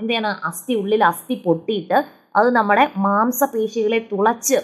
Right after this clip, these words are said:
പുറത്തേക്ക് വരുന്ന രീതിയിലുള്ള അസ്ഥിഭംഗമാണ് വിഷമഭംഗം, കോമ്പൗണ്ട് ഫ്രാക്ചർ എന്ന് പറയുന്നത്. കോമ്പൗണ്ട് ഫ്രാക്ചർ.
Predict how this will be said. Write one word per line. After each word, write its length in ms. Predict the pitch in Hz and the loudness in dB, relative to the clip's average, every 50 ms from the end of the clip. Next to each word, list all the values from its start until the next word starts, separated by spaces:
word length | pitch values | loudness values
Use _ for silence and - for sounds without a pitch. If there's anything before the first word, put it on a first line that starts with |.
| - - 196 | -4 -8 -4
പുറത്തേക്ക് 520 | 190 190 196 196 - 269 277 277 311 330 | -4 -4 -4 -2 0 0 0 0 2 2
വരുന്ന 320 | 269 269 247 247 240 240 | 4 4 4 4 2 0
രീതിയിലുള്ള 640 | 233 226 214 202 190 220 226 220 214 202 208 196 190 185 | -2 -2 -4 -4 -4 -4 -2 0 0 0 0 0 -2 -4
അസ്ഥിഭംഗമാണ് 920 | 170 - - - 233 202 208 196 196 196 220 208 202 175 156 156 165 196 214 - - _ _ _ - 170 | -10 -12 -8 -6 -4 -2 -2 -2 -2 -2 0 0 0 0 0 0 0 -2 -4 -6 -14 _ _ _ -6 -4
വിഷമഭംഗം, 1000 | 190 214 208 - - 254 247 247 254 262 247 208 202 175 175 165 - - - - - | -4 -4 -4 -2 0 0 2 4 4 4 4 4 4 2 2 0 -2 -2 -4 -4 0
കോമ്പൗണ്ട് 640 | 247 240 240 247 254 269 262 262 269 277 277 262 277 | 2 4 4 4 4 4 6 6 6 6 6 2 0
ഫ്രാക്ചർ 560 | 277 - - 202 185 185 - - - 202 180 | 0 2 2 2 2 0 -4 -4 -2 0 0
എന്ന് 180 | 170 170 233 302 | 0 0 0 2
പറയുന്നത്. 560 | 339 294 262 190 165 160 151 143 135 - 165 | 4 4 4 2 0 -2 -4 -6 -6 -8 -6
കോമ്പൗണ്ട് 680 | - - 196 180 180 180 180 170 175 160 156 151 233 254 | -2 0 2 2 2 2 2 4 4 4 4 0 -4 -4
ഫ്രാക്ചർ. 540 | 247 - 302 277 - - - - 127 98 | -2 0 0 0 -2 -4 -10 -12 -12 -12